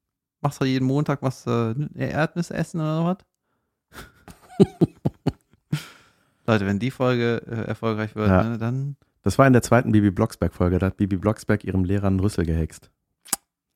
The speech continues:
Speaker 1: Ey,
Speaker 2: Guck.
Speaker 1: das ist doch einfach nur schrecklich. Was hat der Lehrer bitte gemacht, was dem Schüler, äh, nicht gepasst hat?
Speaker 2: Das weiß ich nicht mehr.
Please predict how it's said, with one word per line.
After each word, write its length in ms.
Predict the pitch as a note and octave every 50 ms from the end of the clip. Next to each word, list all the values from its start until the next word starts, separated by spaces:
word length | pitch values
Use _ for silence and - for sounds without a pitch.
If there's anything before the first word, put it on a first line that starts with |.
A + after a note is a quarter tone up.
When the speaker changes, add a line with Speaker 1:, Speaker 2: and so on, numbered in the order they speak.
| _ _ _ _ _ _
Speaker 1:
Ey, 280 | - A2+ G#2+ G#2 G#2+ - _ _ _ _ _ _ -
Speaker 2:
Guck. 140 | - A#2+
Speaker 1:
das 80 | A2+ -
ist 140 | B2+ - -
doch 100 | C3 -
einfach 220 | - B2+ - D3 C3+
nur 180 | C3 C3+ C3+
schrecklich. 580 | - - - B2+ A#2+ - - G#2 G#2 - - _ _ _ _ _ -
Was 280 | C#3+ F3+ - - -
hat 160 | F3 - -
der 140 | - A#2+ A2+
Lehrer 400 | A2+ A#2+ C3+ D3 D#3 C#3+ D3+ D3+
bitte 220 | D3 C#3+ - - A#2+
gemacht, 240 | A#2 A2 B2+ B2+ - -
was 120 | A#2+ -
dem 140 | - A2 G#2+
Schüler, 540 | - - B2 A#2+ A#2 A#2 A2+ A#2 A#2+ - - - A#2+ A2 A2 A2 G#2+ G#2+
äh, 260 | G2 - _ _ _
nicht 180 | - A2+ - -
gepasst 380 | - - - - G#2 - - -
hat? 240 | F2+ F2 - - -
Speaker 2:
Das 120 | G2 -
weiß 180 | F#2+ F#2 F2+ E2+
ich 100 | E2 -
nicht 160 | E2+ D#2 -
mehr. 240 | E2 E2 E2 D#2+